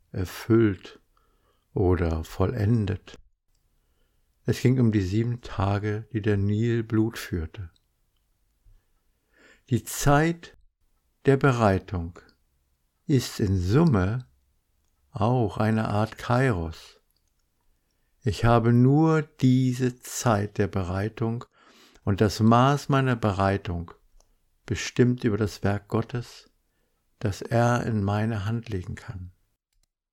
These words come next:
Ich erinnere an das Bogenschießen.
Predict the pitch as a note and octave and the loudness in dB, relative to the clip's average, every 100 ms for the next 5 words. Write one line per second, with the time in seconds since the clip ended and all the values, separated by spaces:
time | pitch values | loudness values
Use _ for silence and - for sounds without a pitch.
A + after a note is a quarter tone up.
0 | _ _ _ _ _ _ _ - B2 A#2+ | _ _ _ _ _ _ _ -2 0 2
1 | A#2+ B2 C3+ D3 C#3 C#3 D3 D3 B2+ - | 2 2 4 4 4 2 2 0 -4 0
2 | G2+ G2 F#2+ F2+ - G#2+ - - F2+ | 2 4 2 -2 -4 -6 -6 -6 -6